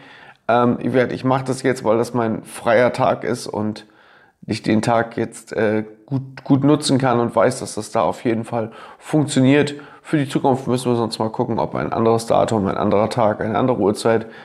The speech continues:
wie auch immer, besser ist. Aber wie gesagt, dazu wäre halt ganz toll, wenn ihr mir dafür Feedback in die Kommentare schreibt, dann weiß ich da auch Bescheid.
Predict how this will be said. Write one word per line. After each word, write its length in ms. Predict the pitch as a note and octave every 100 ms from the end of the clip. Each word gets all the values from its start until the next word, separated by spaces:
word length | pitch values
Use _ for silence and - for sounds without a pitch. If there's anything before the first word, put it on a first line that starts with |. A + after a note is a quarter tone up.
| -
wie 180 | - A#2+
auch 120 | A#2
immer, 200 | D2 A2
besser 360 | F#2+ B2+ C#3+ F2+
ist. 320 | A2 - - - - - -
Aber 220 | - G#2 G#2+
wie 40 |
gesagt, 440 | G#2 F2+ - - -
dazu 320 | G#2+ - G2
wäre 120 | A#2
halt 140 | F#2+
ganz 220 | F#2+ G#2 -
toll, 240 | G#2+ G2+
wenn 140 | G2+
ihr 100 | G2
mir 140 | G2 E2
dafür 420 | F#2 - F#2+ G2 - - - _
Feedback 520 | - - - - -
in 80 | B2+
die 100 | A#2
Kommentare 540 | - G2+ G#2+ A2+ A2
schreibt, 440 | A2 F#2+ G#2 G#2 - - - _
dann 240 | - A2
weiß 240 | - - -
ich 160 | E2+
da 300 | - G#2 - -
auch 260 | - -
Bescheid. 760 | - A#2+ B2 - A#2 - -